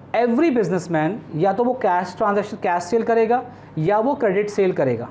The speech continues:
या तो वो cash sale करेगा या वो credit sale करेगा। अगर वो cash sale कर रहा है, let's see, अगर मैं shopkeeper हूँ, I am a seller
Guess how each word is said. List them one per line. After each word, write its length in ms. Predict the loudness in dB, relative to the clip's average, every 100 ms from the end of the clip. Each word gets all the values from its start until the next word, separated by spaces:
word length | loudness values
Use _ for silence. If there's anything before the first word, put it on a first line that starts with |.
| -6
या 140 | -2 0
तो 120 | 2
वो 80 | 0
cash 300 | 0 0 0
sale 200 | 0 0
करेगा 340 | 2 2 4
या 140 | 2 2
वो 140 | 0
credit 340 | 0 0 0
sale 240 | 0 0 0
करेगा। 340 | 0 -2 -4 -12 -20 -20 -20 -4
अगर 260 | 0 2 4
वो 120 | 2
cash 380 | 0 0 2 0
sale 280 | 0 0 2
कर 120 | 2
रहा 100 | 2
है, 60 | 2
let's 160 | 0
see, 160 | 0 0
अगर 180 | 2 2
मैं 200 | 2 0
shopkeeper 580 | 0 0 0 0 2
हूँ, 260 | 2 0 -2 -6 -2
I 120 | 2
am 80 | 2
a 80 | 0
seller 460 | 0 0 2 2